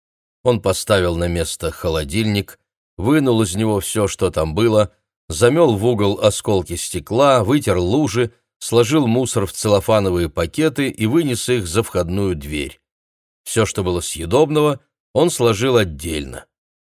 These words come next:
Гостиную он не стал прибирать, только пришпилил занавески поперек зияющих оконных проемов. «Я это делаю не ради Берманов,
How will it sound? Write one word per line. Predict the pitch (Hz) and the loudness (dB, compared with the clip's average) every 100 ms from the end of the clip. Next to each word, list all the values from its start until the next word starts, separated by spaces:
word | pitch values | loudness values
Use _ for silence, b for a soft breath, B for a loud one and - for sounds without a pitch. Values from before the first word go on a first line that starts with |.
| _ _ | _ _
Гостиную | - 107 - 165 170 147 | -2 -2 -2 0 2 2
он | 139 143 | 2 2
не | 143 | 0
стал | - - 175 107 | -2 0 0 -2
прибирать, | 90 82 87 87 82 - - _ - | -4 -2 0 0 -2 -6 -16 _ 0
только | 123 113 117 | 0 0 -4
пришпилил | 113 120 - - 139 120 104 | -2 -4 -6 -6 -2 0 0
занавески | 90 113 131 139 110 - 82 73 _ _ _ | 0 2 2 2 -2 -4 -10 -12 _ _ _
поперек | 95 90 107 104 82 | -4 -2 0 0 -2
зияющих | 95 110 110 101 - - 92 95 | -2 2 2 2 0 -6 -6 -4
оконных | 101 - 98 90 87 | -4 0 0 0 -4
проемов. | - 98 104 95 73 - - _ _ _ _ _ _ _ _ _ - | -2 0 0 -2 -4 -12 -20 _ _ _ _ _ _ _ _ _ -10
«Я | 80 95 | -4 0
это | 90 85 90 | 0 -2 -6
делаю | 76 95 90 87 87 | -2 -2 0 0 -2
не | 87 | 0
ради | 95 98 85 | 2 0 -2
Берманов, | 87 78 113 104 110 110 - | -4 0 0 2 0 -2 -4